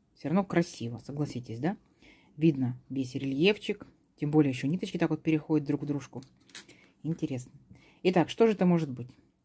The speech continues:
Я видела, конечно, узорчики такие на шапочках, на шарфиках. Можно, естественно, сделать свитер, а можно сде-, сделать кардиганчик, можно сделать снуд,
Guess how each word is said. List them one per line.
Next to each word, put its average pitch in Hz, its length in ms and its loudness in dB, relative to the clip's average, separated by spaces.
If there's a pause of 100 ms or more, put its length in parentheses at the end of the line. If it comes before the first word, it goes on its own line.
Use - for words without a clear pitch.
(180)
Я 170 200 4
видела, 190 300 8
конечно, 165 420 0
узорчики 147 400 -2
такие 135 300 -8
на 127 80 -2
шапочках, 147 500 -6
на 135 80 0
шарфиках. 135 560 -8
Можно, 139 280 -2
естественно, 135 500 -4
сделать 131 340 -6
свитер, 135 440 -4 (440)
а 139 60 -6
можно 147 300 0
сде-, 135 260 0
сделать 135 380 0
кардиганчик, 143 760 -2
можно 143 280 0
сделать 139 340 -2
снуд, 170 340 0